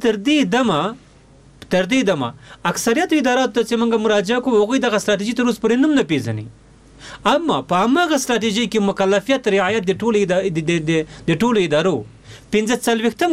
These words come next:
ګڼه فرمان چې کله د ج-، د مخکني رئیس جمهور کله چې کله صادر سه، پنځه څلوېښتم ګڼه فرمان چې کله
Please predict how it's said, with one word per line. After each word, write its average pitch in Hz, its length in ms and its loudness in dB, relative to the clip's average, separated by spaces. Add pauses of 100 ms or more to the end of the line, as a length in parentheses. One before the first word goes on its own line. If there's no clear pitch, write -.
ګڼه 262 220 2
فرمان 220 280 0
چې 208 160 -4
کله 214 200 4
د - 20 4 (100)
ج-، 208 120 2 (100)
د 190 340 2
مخکني 190 320 2
رئیس 170 140 0
جمهور 160 480 2
کله 143 80 2
چې 135 160 -6
کله 147 240 2
صادر 139 300 0
سه، 110 120 -4 (1160)
پنځه 185 180 2 (100)
څلوېښتم 175 400 0 (100)
ګڼه 175 220 0
فرمان 202 300 0
چې - 100 -10
کله 220 80 2